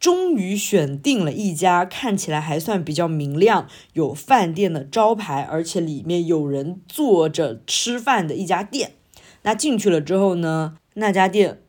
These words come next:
回馈给我们比较大的惊喜，点了一个比较大的菜，是类似于石锅鱼，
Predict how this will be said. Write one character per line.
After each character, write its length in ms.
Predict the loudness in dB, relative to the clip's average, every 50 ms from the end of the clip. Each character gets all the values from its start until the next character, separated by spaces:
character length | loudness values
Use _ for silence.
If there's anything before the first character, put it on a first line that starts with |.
| _ _
回 300 | -12 -4 -2 0 0 0
馈 360 | -2 2 2 4 4 4 0 -4 -2
给 240 | 0 0 2 2 2
我 220 | 0 0 0 -2
们 380 | -2 -4 -6 -6 -6 -6 -8 -10
比 100 | -10 -4
较 160 | -2 0 2 2
大 120 | 2 2
的 100 | 2 0
惊 280 | -2 -2 0 2 2 2
喜， 440 | 2 0 -2 -4 -4 -6 -8 -10 -16 _ _ _ _ _ _ _ _ _ _ _ _ _ _ _
点 180 | 4 4 6
了 80 | 6 4
一 220 | 0 0 0 0
个 140 | 0 0 -2
比 80 | 0 0
较 120 | 0 2
大 220 | 4 4 4 4
的 140 | 4 2 0
菜， 240 | -2 -2 -4 -4 -2
是 100 | -2 -2
类 240 | 0 2 2 2 2
似 180 | 0 -4 -4
于 120 | -4 -4 -4
石 360 | -4 -6 -6 -6 -4 -4 -4
锅 300 | -4 -4 -2 0 0 0
鱼， 580 | 0 -2 -4 -4 -4 -4 -4 -4 -4 -6 -8